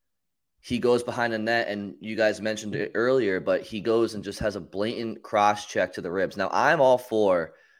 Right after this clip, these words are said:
playoff hockey, and I'm all for gamesmanship and, and, and all that, and let, letting your opponents know that you're there.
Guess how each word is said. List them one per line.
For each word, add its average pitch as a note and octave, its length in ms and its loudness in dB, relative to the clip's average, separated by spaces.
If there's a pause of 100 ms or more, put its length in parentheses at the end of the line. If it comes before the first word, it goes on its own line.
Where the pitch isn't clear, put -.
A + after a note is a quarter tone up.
(480)
playoff G#2+ 320 6
hockey, G2 600 0
and F2+ 100 -4
I'm F#2 120 -6
all G#2 160 0
for G2+ 760 -2 (260)
gamesmanship G2 920 -6 (100)
and, E2+ 400 -10
and, E2 460 -14
and F#2+ 100 -10
all G2+ 180 0
that, E2 180 0
and F2 80 -10
let, G2 140 -4 (120)
letting G2 220 -4
your F#2+ 100 -8
opponents F#2+ 400 -8
know F#2 160 -2
that F2 140 -4
you're E2 180 -6
there. D#2+ 380 -2